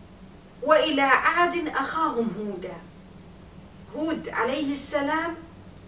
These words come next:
هؤلاء القوم هم قومه وعشيرته وأهله، ليس عنهم بغريب،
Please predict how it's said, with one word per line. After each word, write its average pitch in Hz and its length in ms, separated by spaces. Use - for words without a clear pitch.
هؤلاء 269 680
القوم 269 500
هم 240 180
قومه 269 520
وعشيرته 240 880
وأهله، 220 760
ليس 262 280
عنهم 202 480
بغريب، 180 460